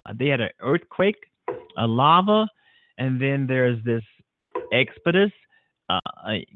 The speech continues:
getting out, you know, uh, i-, it's horrible. I mean, it's totally horrible. Hor-, I always thought of Hawaii as a beautiful, beautiful place.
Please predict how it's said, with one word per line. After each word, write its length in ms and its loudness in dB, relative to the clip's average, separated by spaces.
getting 220 0
out, 360 2
you 140 -6
know, 380 -4
uh, 280 -8
i-, 100 -20
it's 380 -8
horrible. 720 -4
I 80 -6
mean, 180 0
it's 180 -6
totally 240 -2
horrible. 320 -2
Hor-, 240 -10
I 280 4
always 200 4
thought 280 0
of 140 -4
Hawaii 640 -2
as 100 -12
a 100 -10
beautiful, 460 -2
beautiful 560 -4
place. 360 -12